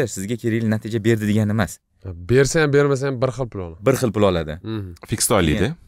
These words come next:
Speaker 1: vaqt sotib olganingizdan keyin bu kamroq ish qilib, ko'proq pul topishga harakat qiladi. Hamma ham
Speaker 2: Mhm.
Speaker 1: shunaqada, o'zi logichniy
Speaker 2: Mhm.
Speaker 1: narsa-ku. Agar shu payt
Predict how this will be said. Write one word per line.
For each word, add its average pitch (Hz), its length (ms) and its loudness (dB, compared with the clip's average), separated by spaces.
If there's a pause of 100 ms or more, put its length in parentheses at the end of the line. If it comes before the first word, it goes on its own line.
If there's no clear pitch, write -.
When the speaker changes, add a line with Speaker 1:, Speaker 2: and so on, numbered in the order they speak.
(260)
Speaker 1:
vaqt 120 360 0
sotib 117 240 2
olganingizdan 101 500 2
keyin 151 380 -2 (220)
bu 143 300 2 (140)
kamroq 120 440 0
ish 104 140 0
qilib, 143 240 -2 (460)
ko'proq 117 260 0
pul 131 100 -6
topishga 110 340 -6
harakat 85 260 -10
qiladi. 73 240 -16 (1000)
Hamma 113 160 2
ham 113 40 4
Speaker 2:
Mhm. 92 140 0
Speaker 1:
shunaqada, 123 320 0 (220)
o'zi 82 180 -10 (340)
logichniy 95 300 -2
Speaker 2:
Mhm. 85 60 -4
Speaker 1:
narsa-ku. 113 300 -8 (840)
Agar 117 220 2
shu 120 180 -4
payt 107 240 0